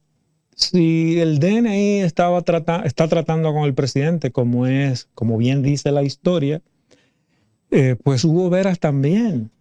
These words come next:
Es lo que entiendo. Entonces, él no tenía por qué necesariamente hacerle caso a esa advertencia, que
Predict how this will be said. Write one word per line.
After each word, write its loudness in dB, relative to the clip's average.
Es 2
lo 2
que -2
entiendo. -2
Entonces, -2
él 2
no 2
tenía 0
por -2
qué 0
necesariamente -2
hacerle -2
caso -4
a 2
esa 0
advertencia, -2
que 2